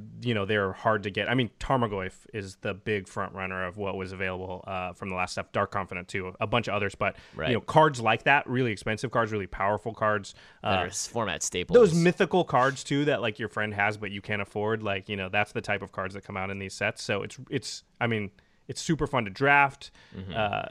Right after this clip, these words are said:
Speaker 1: but really, it's really, I think, good for E D H. And, and, and I guess we wanted to talk about, like, how you think that's going to affect you know, the E D H market for cards, you know, I think people are really curious because it's, it's gonna be, like, ten dollars a pack, you know,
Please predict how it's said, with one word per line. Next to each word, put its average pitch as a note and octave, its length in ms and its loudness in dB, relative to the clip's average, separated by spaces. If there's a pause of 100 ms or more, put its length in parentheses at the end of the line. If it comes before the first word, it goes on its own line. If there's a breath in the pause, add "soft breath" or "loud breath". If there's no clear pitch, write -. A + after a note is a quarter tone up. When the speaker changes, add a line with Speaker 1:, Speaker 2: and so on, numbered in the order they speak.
(140)
Speaker 1:
but A#2 320 2
really, C3+ 300 6
it's - 160 -4
really, B2 320 2
I G2+ 80 0
think, G2+ 240 -4
good A2+ 220 2
for G2+ 180 -2
E G2+ 140 -2
D G#2+ 100 2
H. G#2+ 220 2
And, F#2+ 180 -2
and, A2 320 -2
and A2 340 -2 (280)
I B2 60 2
guess D#3+ 180 2
we F3 40 4
wanted C#3 300 2
to - 60 -12
talk F#3 120 6
about, D3+ 200 4
like, A2 100 2
how D3 160 4
you C#3+ 180 0
think B2+ 220 -4
that's A2+ 200 0
going A2+ 220 -2
to G#2+ 120 -2
affect G2 500 -2 (640 soft breath)
you B2 80 2
know, G2+ 240 2 (720)
the C3 200 -2
E C#3+ 160 0
D C3+ 120 4
H A#2 180 -2
market A2+ 580 2
for A2+ 220 -2
cards, A2+ 520 2
you A2 60 -2
know, G#2 180 -2 (800 loud breath)
I F3 120 6
think A#3+ 160 2
people A#3 180 6
are D#3 100 8
really D#3+ 260 6
curious C#3 340 0
because C#3 240 2
it's, D3+ 220 0
it's D#3+ 160 -4
gonna F#3 140 2
be, F#3 100 4
like, C#3 140 4
ten A#2+ 160 -2
dollars D#3 300 4
a D#3+ 40 4
pack, G#2 600 2 (360 soft breath)
you C3+ 120 0
know, A2 280 4